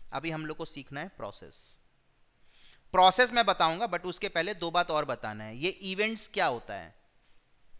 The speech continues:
सबसे पहले आपको ये समझना पड़ेगा, ये इवेंट्स किसको बोला जाता है।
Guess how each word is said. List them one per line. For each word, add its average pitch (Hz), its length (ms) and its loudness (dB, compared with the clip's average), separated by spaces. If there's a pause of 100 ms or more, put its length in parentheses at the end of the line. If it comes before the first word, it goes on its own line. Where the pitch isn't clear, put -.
(920)
सबसे - 320 -6
पहले 185 220 0
आपको 185 200 2
ये 190 100 -2
समझना 165 400 -2
पड़ेगा, 165 500 0 (1900)
ये 151 140 -2
इवेंट्स 185 560 -6
किसको 185 320 -8
बोला 123 260 -6
जाता 92 280 -12
है। 71 140 -18